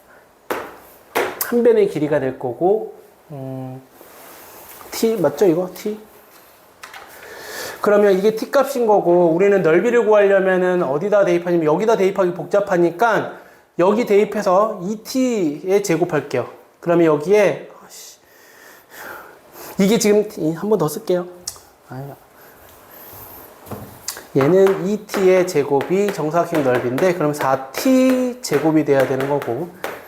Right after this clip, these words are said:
사 곱하기 A의 마이너스 일 플러스 루트 일 플러스 A의 제곱을 제곱한 거에 극한을 구해라, 이거예요.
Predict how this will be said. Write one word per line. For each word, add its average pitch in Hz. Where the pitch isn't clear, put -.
사 175
곱하기 170
A의 170
마이너스 160
일 165
플러스 202
루트 185
일 214
플러스 202
A의 147
제곱을 208
제곱한 143
거에 143
극한을 147
구해라, 196
이거예요. 120